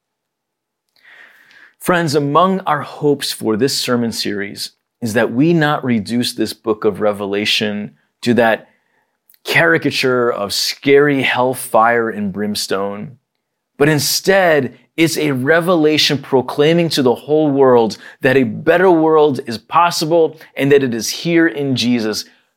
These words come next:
because of Jesus' work on the cross. We can all experience complete goodness, forgiveness, salvation,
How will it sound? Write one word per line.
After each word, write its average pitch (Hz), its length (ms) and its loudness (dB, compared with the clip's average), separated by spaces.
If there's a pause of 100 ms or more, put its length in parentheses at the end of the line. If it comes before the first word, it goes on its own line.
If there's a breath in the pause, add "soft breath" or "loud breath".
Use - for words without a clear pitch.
because 185 920 0 (160)
of 139 140 -2
Jesus' 165 320 0
work 156 280 2
on 135 120 0
the 127 80 -2
cross. - 680 -4 (540)
We 175 420 2
can 151 480 -4
all 139 640 2
experience 139 720 -2
complete 131 480 -8
goodness, - 600 0 (600)
forgiveness, 131 1000 0
salvation, 120 1080 -2